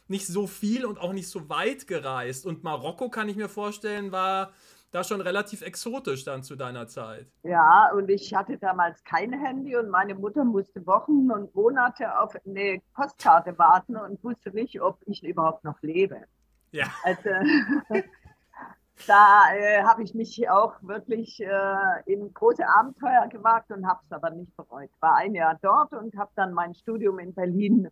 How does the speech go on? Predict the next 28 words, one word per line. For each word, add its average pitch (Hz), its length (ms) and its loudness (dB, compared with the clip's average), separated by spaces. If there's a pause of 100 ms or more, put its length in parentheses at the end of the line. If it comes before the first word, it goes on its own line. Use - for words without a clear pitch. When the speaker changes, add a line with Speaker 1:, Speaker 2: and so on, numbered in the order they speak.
Speaker 2:
fortgesetzt. - 680 -6 (380)
Speaker 1:
Ah 151 240 -4
ja, 101 320 -8
okay. 123 480 -10 (200)
Speaker 2:
Genau, 220 280 4
Speaker 1:
Ja. 180 80 4
Speaker 2:
und 185 120 -6
später 233 420 2
war 208 160 4
ich 196 100 -6
dann, 202 320 -4
als 185 320 -6
ich - 120 -14
Kind, - 300 -10
die 208 80 -14
Kinder 285 560 4 (240)
geboren 247 520 4
sind, 294 420 -6
habe 220 180 -2
ich - 220 -18
den 196 420 -10
damaligen 180 560 4
Mann 208 260 2
gespackt - 880 -4
und 196 160 -8
dann 185 260 -8
haben 185 160 -8
wir 170 320 -8